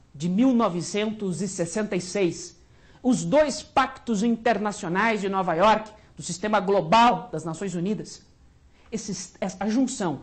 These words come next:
de O I T em dezenove, de Declaração Universal em quarenta e oito, de Pactos de Nova York em sessenta e seis, dão a roupagem atual do direito internacional do trabalho,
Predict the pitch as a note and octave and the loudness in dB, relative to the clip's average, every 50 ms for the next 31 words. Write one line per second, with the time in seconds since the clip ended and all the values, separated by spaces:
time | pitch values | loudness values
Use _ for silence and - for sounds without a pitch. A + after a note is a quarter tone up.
0 | - - D3+ F3+ F#3+ G#3+ A3+ - - E3 D3 C#3 C#3+ C#3 E3 E3 G3+ A3 G3+ F#3+ | -12 -8 -4 -2 -2 -2 -4 -6 -6 -6 -4 -4 -4 -4 -4 -4 -4 -4 -2 0
1 | D#3+ C#3 B2+ C3 - - - - - - - _ E3+ E3 F#3+ F#3+ G3 G3 G3 G3+ | 0 0 -2 -4 -8 -16 -20 -20 -20 -20 -12 _ -4 -4 -2 0 2 2 2 2
2 | G3+ G3+ A3+ A#3 A#3+ A#3+ A3+ A#3 A3+ A3+ - G#3+ F#3+ F#3 F#3+ - G#3 F#3+ F#3+ F#3+ | 2 0 -2 -2 0 0 0 -2 -4 -2 -2 -2 -2 -2 -4 -4 -4 -4 -4 -4
3 | A3 G#3+ F3+ E3+ D3+ C#3+ C#3 - - - - - - F3+ F3 - - B3+ B3 B3+ | -4 -2 0 0 0 -2 -4 -8 -14 -20 -20 -14 -8 -8 -8 0 0 0 0 0
4 | - - A3+ A3 A#3+ A#3 A3+ G#3+ A3+ G#3+ G3+ F#3 F3+ F3 F3+ G3+ - G#3 F#3 - | -4 -6 -4 -2 0 0 2 2 2 2 2 2 0 0 -2 -6 -6 -6 -6 -6
5 | G#3+ G3+ A3 G3+ - - F3 E3+ - - - - - F3+ E3+ A3+ A#3 B3 A3+ G#3+ | -8 -6 -6 -6 -4 -4 -4 -6 -6 -10 -16 -16 -10 -2 0 2 2 2 4 4
6 | A#3+ A#3 A#3 - - F#3+ F#3+ F#3 F3+ G3 G3 G3+ G3 G3 - B3 A3+ E3 E3 E3 | 4 4 2 2 2 2 2 2 2 0 -2 -2 -2 0 0 0 2 2 2 2
7 | D#3+ E3 - - - - - - G3+ D3 F#3 A3 E3+ D3+ C#3+ - E3 D#3+ D#3+ E3+ | 0 -4 -10 -18 -20 -16 -6 -4 -2 0 2 2 2 2 0 0 -4 -4 0 -2
8 | D3+ D3+ D3+ D#3 - - F#3+ F3+ F3 D3 B2+ B2+ C3+ C#3 B2 - D3+ D3+ C#3+ A#2+ | -2 0 -2 -4 -4 -4 -6 -6 -4 -4 -4 -6 -6 -8 -8 -4 -4 -4 -4 -6
9 | F#2 - - | -10 -12 -18